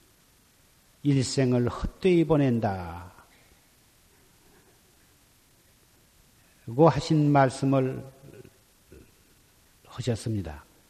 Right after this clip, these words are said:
왜 스승이 없이, 없이는 바르게 공부를 할 수가 없고 왜 바르게 깨달을 수가 없느냐?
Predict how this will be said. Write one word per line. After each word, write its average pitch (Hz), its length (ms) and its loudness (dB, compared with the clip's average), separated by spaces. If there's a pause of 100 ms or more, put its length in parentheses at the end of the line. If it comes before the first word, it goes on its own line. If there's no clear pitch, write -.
(2500)
왜 175 480 6
스승이 226 640 2
없이, 202 600 0 (1080)
없이는 160 960 2 (1900)
바르게 135 760 4 (320)
공부를 120 540 0
할 113 120 -2
수가 113 360 -6
없고 101 500 -10 (560)
왜 175 180 -2
바르게 170 520 -2
깨달을 151 400 -4
수가 143 260 -4
없느냐? 85 600 -6